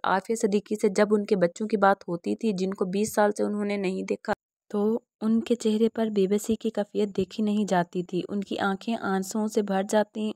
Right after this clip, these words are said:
और वो अपने बच्चों की हिफाजत की दुआएं मांगना शुरू कर देती थीं। क्या मौजूदा हुकूमत आफिया के अगवा के वक्त उनके बेटे छः माह के सुलेमान का पता लगा सकती है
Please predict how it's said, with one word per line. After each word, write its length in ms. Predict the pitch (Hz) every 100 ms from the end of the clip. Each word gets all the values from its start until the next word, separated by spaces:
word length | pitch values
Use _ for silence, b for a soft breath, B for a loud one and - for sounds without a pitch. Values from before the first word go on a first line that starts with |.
| -
और 140 | 196
वो 140 | 196
अपने 360 | 208 214 - 214
बच्चों 300 | 202 - 202
की 120 | 208
हिफाजत 400 | 208 190 180 190
की 140 | - 202
दुआएं 280 | 190 185
मांगना 400 | 196 180 175 185
शुरू 280 | 220 214 214
कर 180 | - 165
देती 360 | 165 160 - 156
थीं। 300 | - - 175 _ _ _ _ _ _ _ -
क्या 180 | 226 226
मौजूदा 480 | 226 196 196 220
हुकूमत 380 | 220 - 220 220 -
आफिया 360 | 190 190 220 214
के 140 | 226
अगवा 440 | - 185 175 190
के 140 | 220 220
वक्त 260 | 220 -
उनके 220 | 220 214 202
बेटे 300 | 202 208 214
छः 300 | - 190 202
माह 160 | 220
के 120 | 226
सुलेमान 480 | 226 220 214 190 208
का 120 | 208
पता 280 | - 202 208
लगा 340 | 208 180 160 196
सकती 440 | 254 254 - 277
है 220 | 277 277